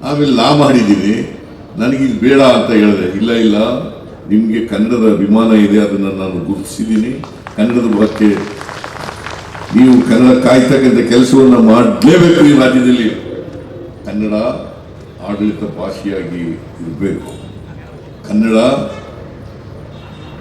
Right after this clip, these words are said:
ನಮ್ಮ, ಆ, ಮಾಧ್ಯಮ ಭಾಷೆ ಆಗಬೇಕು, ಕನ್ನಡ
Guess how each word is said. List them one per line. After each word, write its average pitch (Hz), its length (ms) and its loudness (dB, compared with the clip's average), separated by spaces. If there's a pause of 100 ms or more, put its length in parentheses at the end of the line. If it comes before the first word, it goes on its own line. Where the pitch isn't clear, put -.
(340)
ನಮ್ಮ, 110 160 4 (1500)
ಆ, 107 260 2
ಮಾಧ್ಯಮ 139 440 4
ಭಾಷೆ 127 400 4
ಆಗಬೇಕು, 156 840 4 (1700)
ಕನ್ನಡ 131 180 2